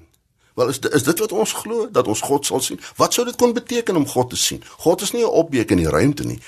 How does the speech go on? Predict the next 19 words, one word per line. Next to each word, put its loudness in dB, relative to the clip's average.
Dit -4
erken 0
ons -2
almal. -4
God 0
het -2
eienskappe 2
wat 0
ons 4
op 0
geen 2
manier 6
kan -2
kontroleer 0
nie. 2
Ons 2
sê 2
van 0
hom 0